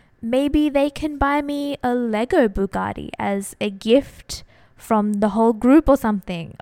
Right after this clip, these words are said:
Um, and <laughs> most importantly, have I communicated this contingency plan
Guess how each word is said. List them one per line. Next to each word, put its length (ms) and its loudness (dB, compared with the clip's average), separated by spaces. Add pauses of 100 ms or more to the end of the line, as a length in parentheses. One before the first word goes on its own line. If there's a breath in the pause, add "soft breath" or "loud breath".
(160)
Um, 580 0 (140)
and 240 -4
<laughs> 120 0
most 180 0
importantly, 640 2 (680 soft breath)
have 160 -4
I 80 0
communicated 840 -2
this 260 -4 (340 soft breath)
contingency 840 -2
plan 640 -4